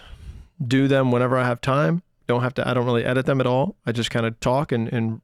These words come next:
riff about a topic for a little bit, and then I just upload it, and you guys get to listen to it. So there's really no editing afterwards, and there's no extra stuff. I don't have to find a guest. I don't have to find times that work. Whatever works for me, twelve, fifteen minutes, and we're good to go.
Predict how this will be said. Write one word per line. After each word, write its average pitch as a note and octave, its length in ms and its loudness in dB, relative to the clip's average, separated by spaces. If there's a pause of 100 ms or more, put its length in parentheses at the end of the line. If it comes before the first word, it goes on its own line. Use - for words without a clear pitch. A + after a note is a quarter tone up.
riff C3+ 340 0
about B2 220 0
a A#2 40 0
topic C3 360 -2
for - 80 -4
a C#3+ 60 2
little C#3+ 140 2
bit, E3+ 220 0 (380)
and D3 140 2
then C#3 80 4
I C#3 80 2
just C#3+ 140 0
upload B2 340 2
it, E2+ 100 -4 (140)
and A#2+ 200 2
you A#2 120 2
guys A#2 160 2
get A#2 120 -4
to - 60 -4
listen B2 220 0
to A2 160 -2
it. - 100 -4
So - 100 -2
there's B2 140 2
really A#2+ 240 2
no A#2+ 280 2
editing B2+ 500 0
afterwards, C3 560 0 (500)
and C3 180 2
there's A#2 200 0
no A#2+ 520 4 (1000)
extra - 320 -2
stuff. D3 340 0
I C3 60 2
don't A#2+ 100 0
have A#2+ 120 -4
to C3 60 -8
find A#2+ 220 0
a A#2 40 -2
guest. D#3 300 0
I - 40 2
don't A#2 100 2
have A#2 80 -4
to B2 60 -8
find A#2 240 -2
times B2 240 0
that A#2+ 100 0
work. F#3+ 240 0
Whatever F#3+ 260 2
works E3+ 220 0
for F#3 80 0
me, G3 220 2 (400)
twelve, D3+ 240 0
fifteen D3 260 0
minutes, D#3 400 0
and B2+ 380 0 (100)
we're B2+ 80 -2
good B2 160 -2
to B2 60 0
go. D3 320 0